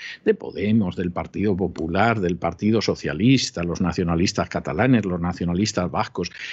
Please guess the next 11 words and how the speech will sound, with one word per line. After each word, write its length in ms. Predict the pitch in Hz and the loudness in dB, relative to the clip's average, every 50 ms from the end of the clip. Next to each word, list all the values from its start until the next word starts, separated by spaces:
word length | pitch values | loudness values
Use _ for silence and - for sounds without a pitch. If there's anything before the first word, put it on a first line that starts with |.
| - - | -10 -2
la 160 | - 107 110 | 0 0 2
Conferencia 600 | - 113 107 104 - 117 107 127 143 147 - 127 110 | 2 2 0 0 0 2 2 2 2 2 2 0 0
Episcopal 560 | 90 - 95 - - 104 90 92 110 107 98 | 0 -2 -6 -4 -4 -4 -2 0 0 -2 -2
Católica, 580 | 92 90 80 - 113 135 151 135 113 101 - | -4 -6 -2 2 4 4 4 4 2 0 -2
etcétera. 380 | 92 175 - 113 95 - - - _ _ _ _ _ _ _ _ - - | -6 -4 -4 -4 -4 -6 -10 -10 _ _ _ _ _ _ _ _ -14 -10
Es 120 | - - | -8 -2
que 120 | - 175 | -2 0
no 160 | 180 185 131 - | 0 0 -2 -2
tiene 340 | - 156 196 240 226 - | -2 -2 -2 -2 0 -2
ninguna 380 | 87 78 78 78 78 80 80 73 | -2 -2 -6 -6 -6 -6 -6 -6
obligación. 560 | 76 76 - - - - - - - - - | -6 -6 -8 -6 -8 -8 -10 -10 -12 -14 -12